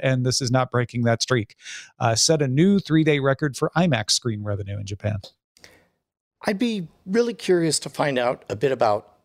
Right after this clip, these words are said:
Speaker 2: how he got to do that, because even Steven Spielberg, like, if, if there was a surprise Steven Spielberg movie,
Speaker 1: Yeah.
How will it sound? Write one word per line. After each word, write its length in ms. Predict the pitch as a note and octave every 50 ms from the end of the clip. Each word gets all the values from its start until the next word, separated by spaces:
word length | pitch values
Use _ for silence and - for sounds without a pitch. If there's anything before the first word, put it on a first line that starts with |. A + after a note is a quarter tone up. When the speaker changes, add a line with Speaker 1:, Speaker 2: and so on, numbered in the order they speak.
| _ _ _ -
Speaker 2:
how 840 | - - - - - - - C#3+ D#3 C#3+ C#3 C#3 C#3 C3 B2+ - - _ _ _ _ _ _ _ _ _ _ _ _ _ _ _ -
he 160 | - C3 C3+
got 460 | A#2 - C3 A#2+ C3 - _ _ -
to 100 | - A#2+
do 220 | G2+ F#2 A2+ A2 G2
that, 280 | F2+ F2+ D#2+ - - _ _ -
because 400 | B2 A2+ - C3+ B2+ A2+ - - _
even 300 | - G#3+ A3+ G#3 A3 G3
Steven 340 | D#3 - - E3+ D#3+ D3+ C3+
Spielberg, 640 | - - - - C3 A#2 A2 A2 F#2 E2+ E2 F2 - - - - -
like, 160 | - D3 -
if, 120 | - A2 -
if 220 | C#3+ - D#3+ C#3+
there 140 | - A3 A#3
was 160 | G#3+ F3+ D3+
a 80 | E3+ D3+
surprise 640 | - - D#3 C#3+ - - C#3+ C#3 C#3 C3+ C3 A#2 -
Steven 320 | - - C#3+ B2 A#2 G#2
Spielberg 500 | - - - C3 A#2 G#2+ G#2+ G#2 F#2+ F2
movie, 380 | G2+ G2+ F#2+ F2 F#2 F#2 E2+ - - - - - - _ _ _
Speaker 1:
Yeah. 280 | - C3 B2 A#2 G#2